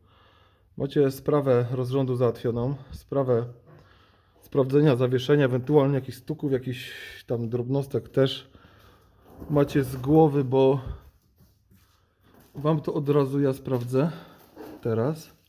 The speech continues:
Wygląda po prostu sytuacja tak, że ktoś sobie jeździł tym autkiem, no na pewno, no jak inaczej.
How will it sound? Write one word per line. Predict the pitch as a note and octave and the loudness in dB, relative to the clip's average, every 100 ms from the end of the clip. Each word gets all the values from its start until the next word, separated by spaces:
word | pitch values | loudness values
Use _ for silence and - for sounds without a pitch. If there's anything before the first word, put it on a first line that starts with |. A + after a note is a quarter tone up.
| _ _ _ _ _ _ _ _ _ _ _ _ _ _ _ _ _ - - - | _ _ _ _ _ _ _ _ _ _ _ _ _ _ _ _ _ -20 -20 -8
Wygląda | E3+ D#3+ A#3 C4+ A#3+ | 0 4 4 4 2
po | G3 | 0
prostu | A3 - G3+ | -2 -6 -8
sytuacja | G3 F3+ G3 G3 | -4 0 2 2
tak, | F3+ F3+ | 0 -2
że | E3+ | -4
ktoś | D#3+ F3 | -6 -8
sobie | - E3 D#3 D#3 - - - - _ _ _ _ - - - E3+ | -4 0 0 -2 -6 -20 -20 -20 _ _ _ _ -20 -20 -14 -6
jeździł | G3 E3+ D#3+ | -4 -2 -4
tym | D3 D3 | -4 -2
autkiem, | D#3 D#3 D3 C3+ C3 - F#3 | -2 -2 -2 -2 -2 -8 -6
no | G3+ | -4
na | B3+ | -2
pewno, | C4 D#4+ D3+ B2 | 0 0 2 0
no | A#2+ | 2
jak | B2+ B2+ | 0 0
inaczej. | B2+ A#2+ - | -4 -4 -6